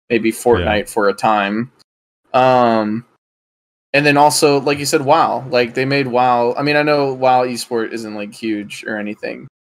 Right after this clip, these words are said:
Speaker 1: I don't know. Is it even still around?
Speaker 2: These
Speaker 1: I
Speaker 2: days
Speaker 1: think it
Speaker 2: it's
Speaker 1: is,
Speaker 2: small.
Speaker 1: right?
Speaker 2: Like, they have, like, a competition at BlizzCon, but it's so small now. It's not.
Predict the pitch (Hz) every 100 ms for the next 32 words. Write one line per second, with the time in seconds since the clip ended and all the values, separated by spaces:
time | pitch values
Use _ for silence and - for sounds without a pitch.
0 | - 175 214 143 143 143 151 175 208 170
1 | - 143 110 110 107 220 302 - 139 160
2 | 123 107 92 104 65 87 87 - 120 131
3 | 147 156 156 135 127 120 104 - 98 90
4 | 92 80 82 76 - 78 80 104 107 -
5 | - 80 69 - 60 60 53 71 - 92
6 | 82 78